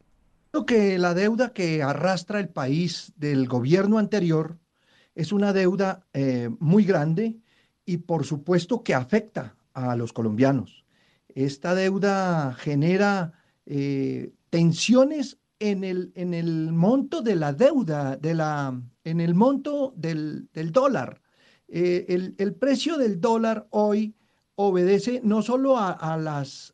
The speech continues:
a los problemas de aumento de intereses en Estados Unidos, no solo a la guerra de Ucrania, sino que aquí existen unos factores que son,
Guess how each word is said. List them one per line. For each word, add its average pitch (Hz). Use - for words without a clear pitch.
a 151
los 160
problemas 202
de 180
aumento 208
de 226
intereses 185
en 175
Estados 196
Unidos, 170
no 202
solo 240
a 202
la 160
guerra 202
de 240
Ucrania, 220
sino 190
que 185
aquí 220
existen 269
unos 240
factores 208
que 170
son, 190